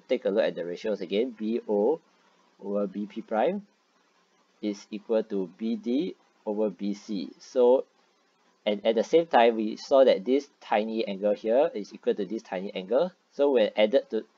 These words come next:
the, added the common angle here, we see that this angle at B is equal to the other angle at B.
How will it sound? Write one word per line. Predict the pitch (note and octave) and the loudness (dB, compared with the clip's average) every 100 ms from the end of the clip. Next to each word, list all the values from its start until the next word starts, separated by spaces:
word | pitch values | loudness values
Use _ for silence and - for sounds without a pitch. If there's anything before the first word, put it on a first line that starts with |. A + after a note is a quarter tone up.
| _ | _
the, | - G2+ A2 | -4 -2 -2
added | A2 - | 2 2
the | G2 | 2
common | F2 - G#2 | -4 -4 -4
angle | G#2 G2 G#2 | -6 -4 -4
here, | G#2 G#2+ | 2 2
we | A2+ | 2
see | F#2 - A2 | -4 -6 -2
that | A#2+ G#2 F#2+ | 0 0 0
this | A2 A#2 - - | -2 -4 -6 -4
angle | G#2 G2+ A2 | -4 2 2
at | E2+ - | 2 0
B | G2+ A2+ | -4 -4
is | - | -4
equal | F#2 - G2+ | -6 -2 0
to | G2 | -2
the | F#2 G2 | -8 -4
other | F2+ G#2 | -2 -2
angle | G2 F2 F2 | -4 -6 -4
at | F2+ - | -4 -4
B. | - - | -14 -20